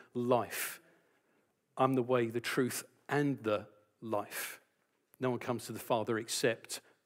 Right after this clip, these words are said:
through me. Drink me in, drink me in.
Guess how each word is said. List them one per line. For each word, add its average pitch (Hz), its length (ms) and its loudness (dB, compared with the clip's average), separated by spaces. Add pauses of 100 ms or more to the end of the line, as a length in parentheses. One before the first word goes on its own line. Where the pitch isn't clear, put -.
(140)
through 135 800 0
me. 123 280 2 (1500)
Drink 135 400 0
me 123 280 2
in, 113 100 -6 (320)
drink 127 320 0
me 117 260 -4
in. 110 100 -10